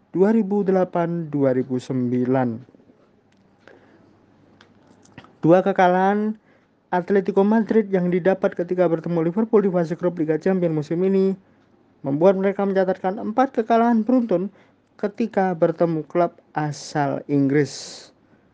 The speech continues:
Tapi kekalahan yang didapat Atletico pada pertandingan matchday ketiga saat menghadapi Liverpool di Wanda Metropolitano musim ini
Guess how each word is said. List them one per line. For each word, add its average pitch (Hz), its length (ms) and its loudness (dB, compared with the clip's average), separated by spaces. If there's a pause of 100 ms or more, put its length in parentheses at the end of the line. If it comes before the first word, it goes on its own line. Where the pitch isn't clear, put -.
(500)
Tapi 143 240 2
kekalahan 156 480 2
yang 233 160 2
didapat 220 400 0
Atletico 202 640 -4
pada 196 160 0
pertandingan 190 480 -2
matchday 185 320 -2
ketiga 196 480 -2
saat 175 240 -6
menghadapi 170 480 -2
Liverpool 226 800 2 (720)
di 165 80 -4
Wanda 190 480 0
Metropolitano 175 960 0 (400)
musim 196 320 0
ini 214 320 2